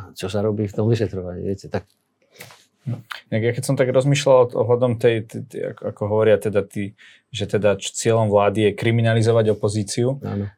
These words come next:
Speaker 2: tak ale zaujímavé je, že z-, zo strany Progresívneho Slovenska nie je nikto kriminalizovaný.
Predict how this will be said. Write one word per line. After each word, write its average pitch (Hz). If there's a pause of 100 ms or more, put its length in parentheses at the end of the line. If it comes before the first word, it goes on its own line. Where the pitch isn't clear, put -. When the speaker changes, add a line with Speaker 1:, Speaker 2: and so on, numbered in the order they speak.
(120)
Speaker 2:
tak 107
ale 113
zaujímavé 143
je, 139
že 143 (140)
z-, -
zo 101
strany 135
Progresívneho 127
Slovenska 131
nie 123
je 123
nikto 123
kriminalizovaný. 98